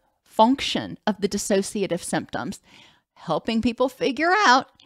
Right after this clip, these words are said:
you know, what triggers dissociation for you and what can help you stay grounded in the moment.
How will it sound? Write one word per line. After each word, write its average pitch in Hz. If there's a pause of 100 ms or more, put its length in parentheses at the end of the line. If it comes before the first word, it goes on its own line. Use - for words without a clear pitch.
you 170
know, 185
what 180
triggers 320
dissociation 185
for 190
you 175 (640)
and 247 (240)
what 240
can 233
help 240
you 180 (160)
stay 226
grounded 190
in 190
the 185
moment. 185